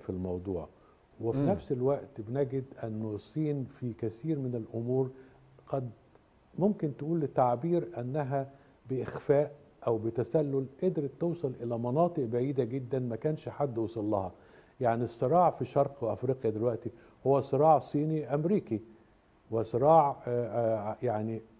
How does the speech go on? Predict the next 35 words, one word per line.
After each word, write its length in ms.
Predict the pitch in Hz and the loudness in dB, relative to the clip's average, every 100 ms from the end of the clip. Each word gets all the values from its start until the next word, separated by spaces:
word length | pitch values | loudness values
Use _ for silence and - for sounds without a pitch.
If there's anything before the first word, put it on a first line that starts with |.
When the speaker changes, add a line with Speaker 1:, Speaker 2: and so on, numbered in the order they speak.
| _ _ - | _ _ -10
Speaker 1:
يعني 220 | 113 110 110 | -6 -4 -4
لما 120 | 107 | -4
تروح 320 | 143 143 - | -4 -6 -6
أثيوبيا 420 | 113 135 127 127 | -8 -4 0 0
تلاقي 360 | 110 135 131 120 | 0 -2 0 -2
أن 140 | 117 | -2
الكباري 520 | 110 - 113 131 135 | -4 0 0 2 0
اللي 200 | 117 107 101 | -2 -4 -2
هناك 260 | 120 135 - - - - | 0 0 -2 -20 -20 -8
الصين 420 | 120 - 165 156 | -8 -4 0 2
موجودة 520 | 135 113 120 135 123 113 | 2 0 0 0 0 2
هناك 260 | 135 135 | 0 0
والطرق 440 | 117 - 143 139 - - - _ - | -4 4 8 8 4 -8 -20 _ -10
من 100 | 113 113 | -8 0
قبل 240 | 143 143 120 | 2 2 0
عشرين 320 | 110 - 156 | 0 -2 -2
سنة. 260 | 190 160 107 - _ _ _ _ _ _ | 0 0 -4 -14 _ _ _ _ _ _
هتجد 500 | - 107 160 156 135 | -4 0 2 2 2
إن، 80 | 123 | 0
Speaker 2:
مم. 180 | 117 113 - | 0 -2 -2
Speaker 1:
إن 200 | 120 117 | -2 -2
الصين 380 | 110 - 165 143 | -4 0 2 2
من 160 | 123 | 0
زمان 400 | 113 117 147 185 - | 2 2 2 2 0
خالص 400 | 143 139 143 147 - - - | 2 2 2 -2 -10 -20 -8
بنت 340 | 107 156 147 - | 2 4 2 2
قاعة 340 | 147 151 123 127 | 2 4 2 -2
الصداقة، 520 | - 117 131 127 117 | -2 2 2 0 -2
مثلا 280 | 139 123 113 | 0 0 0
من 160 | 110 - | -2 -2
أكتر 280 | 127 - 117 | -4 -2 -4
من 200 | 117 107 | -2 -2
تلاتين 400 | 110 107 143 127 | -2 0 0 -2
أربعين 340 | 107 110 120 | 0 0 -2
سنة 300 | 120 123 | 0 -2